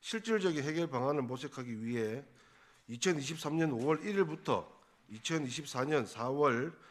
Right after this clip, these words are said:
삼십 일까지 일 년간 활동하는 것으로 하였으나, 정주 환경 개선과 일자리 창출 등 청년 문제의 구조적이고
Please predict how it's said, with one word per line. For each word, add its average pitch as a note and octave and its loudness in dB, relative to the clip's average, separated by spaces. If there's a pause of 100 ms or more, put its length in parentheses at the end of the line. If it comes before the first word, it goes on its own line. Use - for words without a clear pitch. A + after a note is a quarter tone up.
(160)
삼십 F#3+ 0
일까지 D3+ -2
일 G#3+ -4
년간 F3+ 6 (460)
활동하는 F#3 6
것으로 D#3 4
하였으나, C#3+ 6 (760)
정주 D#3+ 6
환경 F3+ 6
개선과 D3 4
일자리 D3+ 2
창출 D3 -2
등 G2+ 0 (480)
청년 F#3 6
문제의 D#3 6
구조적이고 B2+ 0